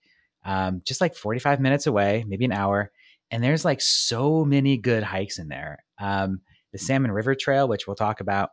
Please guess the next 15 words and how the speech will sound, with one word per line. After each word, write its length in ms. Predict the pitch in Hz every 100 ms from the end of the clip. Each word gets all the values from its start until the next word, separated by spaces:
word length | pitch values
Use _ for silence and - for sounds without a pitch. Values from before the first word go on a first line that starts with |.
| _
on 160 | 92 92
a, 180 | 92 92 _ _ _ _ _ _
a 100 | 98 87 _
very 300 | 117 98 98 _
soon 400 | - 104 101 98
to 80 | -
be 140 | 95 90
episode, 440 | 98 110 120 143 - - - - _ -
um, 420 | 113 110 104 104
is 160 | 123
in 160 | 113 113
there. 280 | 113 113 117
There's 160 | 123 117
another, 440 | 117 139 143 131
uh, 120 | 104